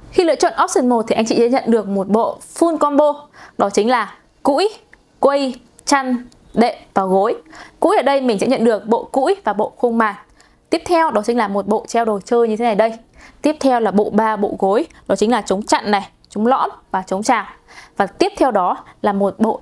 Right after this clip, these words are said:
chăn như thế này đây. Và tiếp theo đó mình sẽ nhận được một bộ quây bốn xung quanh thành giường.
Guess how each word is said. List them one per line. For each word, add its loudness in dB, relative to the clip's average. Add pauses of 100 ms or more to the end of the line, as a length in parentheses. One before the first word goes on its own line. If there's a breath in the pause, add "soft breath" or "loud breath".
chăn 0
như 2
thế -4
này -2
đây. 2 (1300 loud breath)
Và 0
tiếp -2
theo 2
đó -2 (100)
mình 2
sẽ 0
nhận 2
được 0 (280)
một -2
bộ 0 (200)
quây 0 (400 loud breath)
bốn 2
xung 0
quanh 0
thành -2
giường. 0